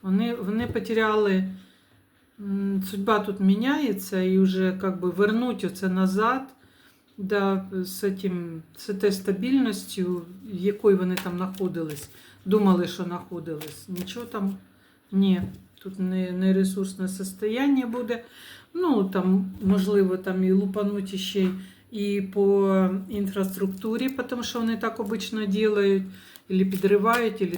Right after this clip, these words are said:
там мінірують, або ще що-небудь. І потім, да, потім уходять в, е, перестрілки по судьбі, кажуть.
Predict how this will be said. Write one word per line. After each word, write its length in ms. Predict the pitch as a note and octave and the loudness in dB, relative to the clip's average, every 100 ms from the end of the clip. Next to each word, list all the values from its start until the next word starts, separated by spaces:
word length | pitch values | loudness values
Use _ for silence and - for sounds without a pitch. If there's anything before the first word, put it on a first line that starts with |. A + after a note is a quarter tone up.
| - | -6
там 160 | F3 F3 | -6 0
мінірують, 600 | F#3 A3+ A3+ G3 F#3 F3+ | 2 2 4 2 2 -2
або 200 | E3 E3 | -4 -6
ще 240 | - A3 | -4 -4
що-небудь. 580 | G3 G3+ F#3 F#3+ F#3 - - - - - _ | -4 2 4 4 2 -4 -14 -20 -20 -20 _
І 360 | - G3+ G3+ G3+ G3 | -4 0 2 2 2
потім, 460 | A3+ A3 G#3+ F#3 | 2 2 2 2
да, 400 | F#3 F#3 E3+ E3+ E3+ | 2 0 0 -4 -4
потім 300 | G3 G#3+ G#3 | -4 -4 -4
уходять 720 | F#3+ - F#3 F#3 F3 - - E3 - - - - - | -4 0 2 4 0 -2 -10 -12 -12 -18 -20 -20 -16
в, 60 | F#3 | -10
е, 220 | F3 E3+ E3+ - _ _ | -6 -6 -10 -18 _ _
перестрілки 1040 | - G3+ G3 F#3+ A3 A#3+ B3 B3 - G3 F#3 F#3 - _ _ _ _ | 2 2 2 -2 -4 0 0 0 0 0 0 -2 -16 _ _ _ _
по 140 | G3 | -2
судьбі, 600 | F#3+ G3 G3+ F#3 G#3+ B3 | 0 0 0 0 0 0
кажуть. 720 | A#3+ G#3 F#3+ F#3+ F#3 F3+ - | 0 0 0 0 -2 -4 -12